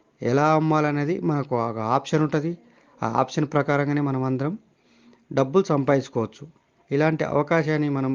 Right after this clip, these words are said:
నెగటివ్‌గా ఆలోచన చేసి, ఇది ఉంటుందా, పోతుందా, ఈ కీబోర్డ్‌లో జాయిన్ అయితే లాభం ఏంటి, నష్టం ఏమిటి అని క్వశ్చన్ చేసుకుంటూ కూర్చుంటే, ఏదో ఒక రోజు లక్ష రూపాయలకైనా అయినప్పుడు, పదివేలకైనా అయినప్పుడు, అప్పుడు కొనాల్సి వస్తది.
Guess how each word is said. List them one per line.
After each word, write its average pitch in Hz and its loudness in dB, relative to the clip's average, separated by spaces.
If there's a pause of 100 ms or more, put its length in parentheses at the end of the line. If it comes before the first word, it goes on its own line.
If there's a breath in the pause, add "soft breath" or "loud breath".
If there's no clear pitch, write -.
నెగటివ్‌గా 151 2
ఆలోచన 139 0
చేసి, 123 -2 (640 soft breath)
ఇది 123 0
ఉంటుందా, 123 2 (140)
పోతుందా, 117 -2 (460 soft breath)
ఈ 147 -6
కీబోర్డ్‌లో 131 -2
జాయిన్ 120 -4
అయితే 120 -6
లాభం 123 0
ఏంటి, 113 -4 (500 soft breath)
నష్టం 139 2
ఏమిటి 131 2
అని 123 -2
క్వశ్చన్ 160 0
చేసుకుంటూ 143 0
కూర్చుంటే, 123 -6 (480 soft breath)
ఏదో 170 4 (100)
ఒక 147 2
రోజు 131 0 (960 soft breath)
లక్ష 123 0
రూపాయలకైనా 156 4
అయినప్పుడు, 123 -2
పదివేలకైనా 147 2
అయినప్పుడు, 131 -2
అప్పుడు 156 -4
కొనాల్సి 143 0
వస్తది. 117 -8